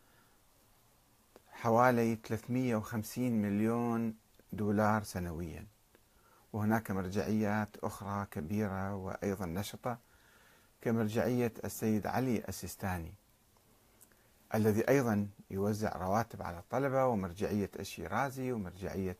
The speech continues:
بشير النجفي، ومرجعية الحكيم، ومرجعية مراجع عديدون في إيران وفي العراق وفي، آه، حتى الخليج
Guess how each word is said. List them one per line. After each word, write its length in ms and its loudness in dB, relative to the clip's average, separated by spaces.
بشير 360 -8
النجفي، 600 -2
ومرجعية 600 -6
الحكيم، 680 -4
ومرجعية 800 2
مراجع 680 0
عديدون 580 0
في 160 0
إيران 480 4
وفي 180 -4
العراق 540 2
وفي، 520 -2
آه، 760 4
حتى 380 -2
الخليج 520 2